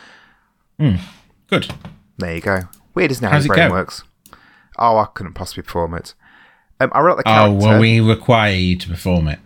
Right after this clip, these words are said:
Speaker 2: No, no, no, you don't. I like the game's
Speaker 1: Unbelievable.
Speaker 2: characterfulness. The, the, the little dinosaurs don't particularly have much character, but the, the levels of, of, of vibrant
Speaker 1: They
Speaker 2: and the,
Speaker 1: do.
Speaker 2: the, en-, the enemies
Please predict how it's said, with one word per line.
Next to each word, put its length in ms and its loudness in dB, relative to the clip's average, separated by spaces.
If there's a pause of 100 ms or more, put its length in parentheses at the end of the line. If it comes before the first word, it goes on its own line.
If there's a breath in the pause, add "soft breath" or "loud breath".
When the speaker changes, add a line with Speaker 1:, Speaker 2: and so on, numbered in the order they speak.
(140)
Speaker 2:
No, 400 -12
no, 100 -6
no, 100 -8
you 100 -6
don't. 240 -10 (460 loud breath)
I 80 0
like 280 0
the 200 -8
game's 280 0
Speaker 1:
Unbelievable. 960 0
Speaker 2:
characterfulness. 720 -8 (180)
The, 240 -2
the, 260 0 (200)
the 100 -16
little 180 -2
dinosaurs 580 -2
don't 200 -2
particularly 300 -14
have 180 -8
much 280 -8
character, 460 -8
but 320 -4
the, 160 -4
the 160 -4
levels 580 -4
of, 140 -8
of, 280 -12
of 220 -14
vibrant 640 -4
Speaker 1:
They 120 0
Speaker 2:
and 220 2
the, 120 4
Speaker 1:
do. 100 4
Speaker 2:
the, 100 4
en-, 260 -2
the 120 0
enemies 560 -4